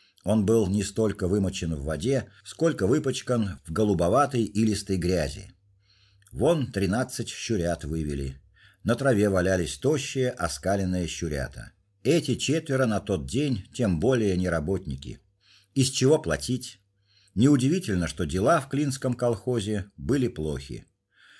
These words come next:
В навозной жиже утонула девятипудовая супоросная свинья. Поросята в двухмесячном возрасте, как по уговору, дохнут.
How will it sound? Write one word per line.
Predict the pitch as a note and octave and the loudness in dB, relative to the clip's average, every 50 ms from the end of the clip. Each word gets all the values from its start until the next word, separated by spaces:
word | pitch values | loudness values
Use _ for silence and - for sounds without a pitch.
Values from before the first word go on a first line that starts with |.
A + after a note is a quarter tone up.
| - - - _ | -20 -20 -20 _
В | - F2 | -2 4
навозной | A2 C3+ D3+ F#3+ G3+ F3 A2 A2 G2+ F#2+ | 6 6 8 6 6 4 4 2 2 2
жиже | E2 - E3+ F#3+ D3+ C3 D3 C#3+ B2+ | 2 2 2 2 2 2 0 -2 -2
утонула | G#2+ G2 - G#2 F#2 G2+ B2+ D#3 D3 C3+ B2+ G#2 - | -4 -4 -2 0 0 2 2 2 2 2 0 0 0
девятипудовая | - G#2 A#2 A#2+ A#2 - - A#2+ - G2 F2+ - C3 D3 C#3+ C3 C3 B2+ A#2 | 0 2 4 4 2 2 0 -2 0 0 2 4 4 6 6 6 6 4 4
супоросная | G2+ - G#2 E2 - F2 F#2+ A2+ B2 A2 - - G2 G2+ F#2 | 2 0 -4 -2 0 0 2 2 0 0 0 0 0 0 0
свинья. | - - F2+ F2+ F2+ F2 D#2 E2 D#2+ D#2 C#2+ C2 - - - _ _ _ _ | -2 -2 -2 0 0 0 0 0 0 0 -2 -2 -4 -10 -16 _ _ _ _
Поросята | - E2 F2 F2 - - C#3+ C#3+ C3+ - G#2+ E2+ | -2 -2 0 0 0 0 0 0 0 0 -2 -2
в | C#2 | -2
двухмесячном | C2+ F2 G2 - - G2 A2 G#2 G2 F#2 E2+ - - D#2+ D2 C2+ C2 | -2 -2 -2 -2 0 0 0 0 0 -2 -4 -4 -4 -4 -4 -4 -2
возрасте, | F2 C3 C#3+ A2+ A#2+ A#2+ G2+ - - - A2 G2 G2 - - - - _ | -2 -2 -2 -2 -2 -4 -4 -4 -4 -4 -4 -4 -6 -8 -16 -20 -20 _
как | - D#3 E3+ E3 - - | -2 0 0 0 0 -2
по | - A2+ | 0 0
уговору, | G#2 E2 F#2 F2+ F#2 A#2+ C3+ B2 G2+ D2+ | 2 2 2 2 2 2 2 2 0 0
дохнут. | C2+ C#2 F#2 F#2 E2+ - - D2+ C#2+ C#2 C#2 - | 0 0 0 0 -2 -2 -6 -8 -8 -8 -10 -14